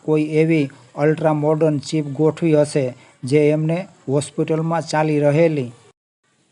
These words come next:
છેલ્લામાં છેલ્લી વિગતોથી વાકેફ રાખતા હશે."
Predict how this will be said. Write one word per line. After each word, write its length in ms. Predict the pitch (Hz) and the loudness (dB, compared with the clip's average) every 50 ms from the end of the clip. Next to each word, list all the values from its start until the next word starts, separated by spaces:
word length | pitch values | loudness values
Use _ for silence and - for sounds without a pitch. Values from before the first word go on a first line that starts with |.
| _ _ _ _ _ _ _ | _ _ _ _ _ _ _
છેલ્લામાં 640 | - - - 156 160 160 165 160 160 160 160 156 147 | -10 -4 -2 -2 0 2 0 0 2 2 0 0 -2
છેલ્લી 420 | - - - 156 156 160 165 160 | -2 -2 0 0 2 2 2 2
વિગતોથી 800 | 143 143 147 147 143 165 160 160 170 160 160 160 180 185 208 214 - - _ _ - | 2 2 2 2 2 0 2 2 2 0 0 0 -2 -4 -4 -6 -10 -20 _ _ -8
વાકેફ 580 | 139 135 151 151 151 151 - 170 160 165 - | -2 0 2 0 0 0 0 -2 -2 0 0
રાખતા 440 | 151 147 151 147 - - 160 139 131 | 0 0 0 -2 -4 -4 -2 -2 -2
હશે." 320 | 135 127 - 135 120 117 | -4 -4 -6 -8 -8 -8